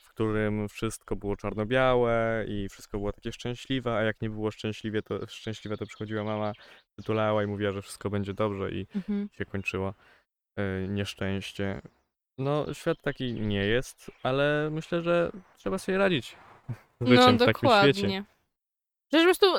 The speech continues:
Speaker 2: no, nawet gdyby tą niewinność przenieść albo zabawę, no to ona i tak zostałaby zniszczona przez, no, te realia,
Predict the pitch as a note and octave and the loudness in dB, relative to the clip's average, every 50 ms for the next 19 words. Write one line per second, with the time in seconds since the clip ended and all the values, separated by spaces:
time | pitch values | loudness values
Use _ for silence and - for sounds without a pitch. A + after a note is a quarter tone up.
0 | - - - _ _ - - _ _ _ _ _ - - C#4+ D4+ - D4 D#4+ F4 | -2 -4 -10 _ _ -20 -20 _ _ _ _ _ 4 6 8 8 10 10 12 12
1 | G#4+ G#4+ G#4 F#4 G4 G4 G4 F4 E4+ E4+ D#4+ F4 E4+ F4 E4+ F4 - - _ - | 12 10 12 10 10 10 10 10 10 10 10 10 10 10 8 6 4 2 _ -2
2 | - - - D4+ A#3+ G#3+ G#3+ G#3+ A3 C4 C#4 - - - - - _ _ _ _ | 0 6 10 10 10 10 10 8 8 6 6 2 -4 -8 -10 -14 _ _ _ _
3 | - A3 A#3 A#3 C4 A#3+ C4 C4+ A#3+ A#3 A3+ A3 A#3+ C4+ C#4+ C4+ - E4 E4 F4 | 6 6 10 10 10 10 10 10 12 12 10 12 10 8 8 10 10 10 10 10
4 | F#4+ G4 B4+ G#4 F4+ F#4+ - E4 D4 A#3+ A#3+ C#4 A#3+ B3+ A#3+ - - B3+ A#3+ A#3 | 8 8 8 6 6 6 10 10 10 10 10 8 8 6 6 6 4 6 6 6
5 | A3 - A#3+ A3+ - - A#3 A3 - A3+ A3+ A3+ A3+ - - - G3+ G#3 G3+ F#3+ | 6 6 2 2 4 4 2 4 6 6 10 10 10 10 12 12 12 12 12 12
6 | F#3+ F#3+ F#3 F#3+ F#3+ | 10 10 8 8 6